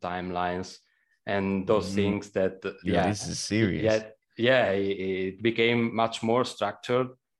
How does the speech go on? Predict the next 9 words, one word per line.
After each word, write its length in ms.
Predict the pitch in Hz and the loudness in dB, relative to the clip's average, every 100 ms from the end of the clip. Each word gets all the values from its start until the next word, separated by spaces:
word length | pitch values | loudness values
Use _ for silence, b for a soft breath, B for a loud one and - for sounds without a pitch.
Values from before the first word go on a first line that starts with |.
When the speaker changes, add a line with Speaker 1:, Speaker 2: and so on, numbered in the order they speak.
| - | -4
Speaker 1:
and 240 | 117 117 | -2 2
that 260 | 107 110 - _ _ _ - | 2 0 -4 _ _ _ -20
what 400 | - 104 104 98 | -14 -2 -2 -2
we, 340 | 101 101 98 | -2 0 2
we, 600 | 98 101 98 95 92 92 90 | 2 0 0 -2 -2 -2 -2
we 120 | 95 | 0
were 180 | 95 95 | 0 0
looking 280 | 123 147 | 0 -2
for 400 | 135 101 90 104 | -2 0 -2 -4